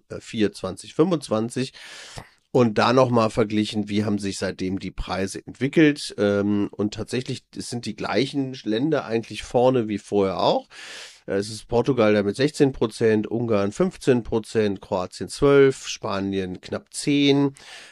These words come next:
ähm, und so weiter. Und Deutschland liegt dann bei real null Komma vier Prozent.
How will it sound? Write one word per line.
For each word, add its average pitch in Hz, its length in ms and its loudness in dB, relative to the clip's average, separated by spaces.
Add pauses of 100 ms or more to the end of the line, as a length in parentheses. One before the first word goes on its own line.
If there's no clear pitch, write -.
(160)
ähm, 107 340 2
und 120 160 0
so 104 160 2
weiter. 139 420 2
Und 117 200 -2
Deutschland 143 580 4
liegt 127 380 -2
dann 139 440 2
bei 120 220 2
real 110 640 0
null 135 340 6
Komma 117 340 2
vier - 280 2
Prozent. - 720 -6